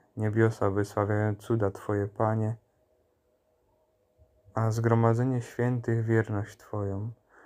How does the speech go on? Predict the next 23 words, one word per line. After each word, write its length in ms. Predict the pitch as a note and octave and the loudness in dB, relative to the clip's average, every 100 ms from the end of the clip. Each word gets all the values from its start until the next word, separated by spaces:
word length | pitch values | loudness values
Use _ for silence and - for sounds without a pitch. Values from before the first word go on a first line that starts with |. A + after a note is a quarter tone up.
| _ _ | _ _
Bo 140 | G#2+ G#2+ | -2 -2
któż 340 | - B2+ B2 | 0 0 2
na 180 | A#2 A2 | 2 2
obłokach 560 | A2 A#2+ A#2+ A2+ A2+ | 2 2 2 0 -2
będzie 340 | A2+ A#2 A2+ A2 | 0 0 2 2
równy 380 | A2+ A2 G#2+ G#2+ | 2 2 -2 -4
Panu? 440 | - G2+ G2+ G#2 - _ _ _ _ _ _ _ _ _ _ _ _ _ _ _ _ | -2 -2 -2 -6 -10 _ _ _ _ _ _ _ _ _ _ _ _ _ _ _ _
Kto 320 | - - B2 | -20 0 2
z 120 | A2+ - | 2 -2
synów 400 | G#2+ A2 G#2+ A2 | -4 -2 -2 2
Bożych 400 | A2 A#2 A#2 A2 | 2 4 2 0
będzie 320 | A2 G#2+ G#2+ | 0 0 0
doń 240 | G#2+ G#2+ | 0 -2
podobny? 680 | G#2 G#2+ G#2+ G2+ G#2+ G2+ A#2 - _ _ _ _ G#2+ | -2 -2 0 -2 -4 -6 -8 -12 _ _ _ _ -4
Bóg 360 | A2 A#2+ - | 2 2 2
przejmuje 540 | - - A2 A2+ A#2 A2 | -8 -2 0 2 2 4
lękiem 520 | A#2 A#2+ - A2 G#2+ | 2 0 -4 -6 -4
zgromadzenie 600 | A2 G#2+ A2 G#2+ G#2+ G2+ | -2 0 0 0 -2 -4
świętych. 720 | - - A2 A2+ - A2+ - _ _ _ _ _ _ _ _ _ _ _ _ _ _ _ _ _ _ _ - | -6 -6 -4 -4 -8 -10 -14 _ _ _ _ _ _ _ _ _ _ _ _ _ _ _ _ _ _ _ -6
Większy 480 | A2 A#2 B2+ - | 2 4 2 0
od 100 | A#2 | -4
wszystkich 560 | A#2 B2 A#2 - A2+ A#2 | -2 -4 -4 -6 -6 -4
wokół 540 | A2+ A2 - A2+ G#2+ | -4 -6 -2 -2 -2